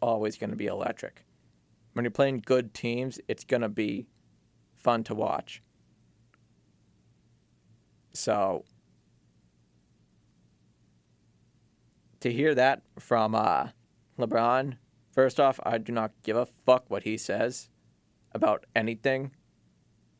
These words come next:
no matter what, it doesn't matter what it is. His opinion is fucking invalidated. Forever. Uh, it's not true.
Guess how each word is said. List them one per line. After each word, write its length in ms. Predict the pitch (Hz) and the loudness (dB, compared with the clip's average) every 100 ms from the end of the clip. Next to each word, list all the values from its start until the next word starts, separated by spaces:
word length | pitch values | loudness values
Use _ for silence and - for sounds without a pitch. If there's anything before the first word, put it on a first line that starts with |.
| - | -4
no 180 | 113 104 | -4 -2
matter 540 | 104 107 117 117 - _ _ | -2 0 0 0 -2 _ _
what, 240 | - - - | -8 -6 -2
it 120 | 120 | -2
doesn't 260 | - 113 247 | 0 0 0
matter 240 | 247 117 | 0 0
what 180 | 107 107 | 2 0
it 100 | - | 0
is. 280 | - - - _ - | -4 -6 -12 _ -4
His 200 | 123 - | -2 -2
opinion 480 | - 117 113 110 | -4 -6 -4 -6
is 180 | 69 - | -8 -6
fucking 300 | - 110 113 | 0 0 -2
invalidated. 760 | 107 107 - - - - - 208 _ _ _ _ _ _ _ _ _ - | -4 -2 -2 -2 -4 -6 -8 -12 _ _ _ _ _ _ _ _ _ -4
Forever. 480 | - 110 64 - _ _ _ _ _ _ _ _ _ _ _ _ _ _ _ _ _ _ _ _ _ _ _ _ _ _ _ _ _ _ _ _ _ _ _ _ _ | 0 0 0 -8 _ _ _ _ _ _ _ _ _ _ _ _ _ _ _ _ _ _ _ _ _ _ _ _ _ _ _ _ _ _ _ _ _ _ _ _ _
Uh, 360 | 120 113 110 107 - _ _ _ _ _ _ _ _ _ _ _ _ _ _ - | 2 4 4 2 -4 _ _ _ _ _ _ _ _ _ _ _ _ _ _ -2
it's 160 | 131 180 | 0 4
not 200 | 180 - | 2 4
true. 360 | 123 123 135 | 2 4 0